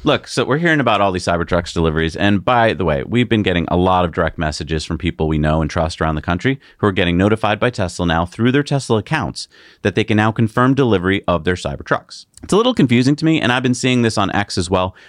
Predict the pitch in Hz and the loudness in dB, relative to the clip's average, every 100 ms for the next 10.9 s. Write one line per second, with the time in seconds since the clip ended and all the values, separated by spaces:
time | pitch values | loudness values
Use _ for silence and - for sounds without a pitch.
0 | - 95 107 120 131 131 117 104 87 110 | -4 0 2 2 2 0 2 0 2 0
1 | 110 110 101 98 101 85 - 98 - 87 | 2 2 2 0 0 -2 -2 -6 -2 -4
2 | 92 76 - - - - 107 110 117 - | -2 -4 -6 -20 -10 0 2 2 0 0
3 | 110 101 95 95 92 - 87 104 156 196 | 0 0 0 0 -2 -4 -4 2 2 4
4 | 135 113 101 107 101 113 104 92 - 247 | 4 2 0 0 0 0 0 0 0 0
5 | 180 110 120 156 - _ - 110 - 117 | 0 0 0 -2 -4 _ -4 -4 0 0
6 | 113 104 101 107 101 113 92 107 - - | 2 0 -2 0 2 2 2 0 -2 -20
7 | - 107 98 98 95 87 92 185 135 90 | -6 -2 -2 -2 0 0 0 0 0 0
8 | 80 69 - 104 - - - 117 - 170 | 0 -4 -4 -4 -4 -10 -2 -2 0 0
9 | 170 120 98 92 87 80 82 - 95 101 | 2 2 0 -2 -2 -2 -2 0 0 0
10 | - 98 - 107 101 110 110 127 - | -2 -4 0 0 2 -2 0 -2 -4